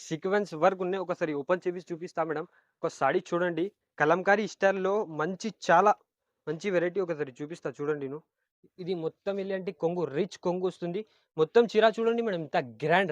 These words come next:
రిచ్ లుకింగ్ ఐటమ్, న్యూ ఐటమ్, కొత్త ఫ్యాబ్రిక్, కొత్త వెరైటీ ఉన్నాయి మన దగ్గర. అద్భుతమైన ప్రైస్ ఉన్నాయి, అద్భుతమైన కలెక్షన్ ఉన్నాయి. ఒకసారి చూడండి మేడం,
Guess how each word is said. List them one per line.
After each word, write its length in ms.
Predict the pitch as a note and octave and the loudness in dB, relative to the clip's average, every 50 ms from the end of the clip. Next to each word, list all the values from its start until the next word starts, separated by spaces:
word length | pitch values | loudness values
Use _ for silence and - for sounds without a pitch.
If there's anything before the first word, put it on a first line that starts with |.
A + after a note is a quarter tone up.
| C#3+ D3+ | 0 0
రిచ్ 180 | F#3 F#3 - F3 | -2 -2 -2 -4
లుకింగ్ 300 | E3+ F3 D#3+ G3+ G#3 G3 F#3 | -4 -4 -4 -2 -2 -2 -2
ఐటమ్, 200 | E3 G3+ F#3+ E3+ D3+ C#3+ D3+ | -2 -2 -4 -4 -6 -4 -2
న్యూ 160 | E3 F#3+ A#3 B3 | 0 4 4 4
ఐటమ్, 200 | G#3+ A3 G#3 F3+ - - | 4 2 -2 -2 -2 -6
కొత్త 260 | E3+ - - A#3+ A#3 A3 - | -6 0 6 6 6 6 6
ఫ్యాబ్రిక్, 360 | G3+ G3+ F3+ G3+ A3 C4 - _ - - - _ _ - | 2 2 4 2 0 0 -4 _ -20 -20 -20 _ _ -4
కొత్త 260 | F3+ F3+ - - - C4 B3+ | -4 -4 0 4 6 8 8
వెరైటీ 280 | B3 A#3 A#3+ A#3 F#3 B3 B3 | 10 8 8 6 6 2 0
ఉన్నాయి 220 | A3+ G#3+ A3+ B3 C4+ C4 F3 F3+ | 2 4 2 2 2 0 -2 -2
మన 120 | F3+ F#3+ G3 | -2 0 0
దగ్గర. 320 | F#3+ F#3+ F#3 F3 F#3+ G#3+ G#3+ - - D3+ | 0 -2 -2 2 2 2 2 2 0 -4
అద్భుతమైన 520 | D#3 D3+ D#3 D#3 F3+ F#3 G#3 G#3+ A3 G#3 G3 D#3+ _ _ _ - | -6 -4 -2 -2 -2 -2 -2 -4 -4 -6 -6 -8 _ _ _ 2
ప్రైస్ 260 | E3 E3 F#3 F#3+ F#3+ G#3 | 2 4 4 2 0 -2
ఉన్నాయి, 160 | G#3+ A3 G#3 | -4 -2 -4
అద్భుతమైన 460 | F3 D#3+ E3 F#3 F#3 G3 F#3+ F#3+ F#3+ E3+ - | -4 -4 -4 -4 -4 -4 -4 -4 -4 -2 -2
కలెక్షన్ 340 | E3 E3+ E3+ - - G3 G3 F#3+ | -2 -2 -2 -2 -2 -2 -2 -2
ఉన్నాయి. 160 | F#3 F#3+ F#3+ | -4 -6 -6
ఒకసారి 280 | F3 F#3 - F3+ D#3 C#3+ - | -6 -6 -6 -8 -8 -8 -8
చూడండి 280 | E3 D#3+ F3 F#3 F#3+ | -8 -6 -6 -4 -6
మేడం, 200 | E3+ E3 F3 F3+ | -6 -6 -8 -10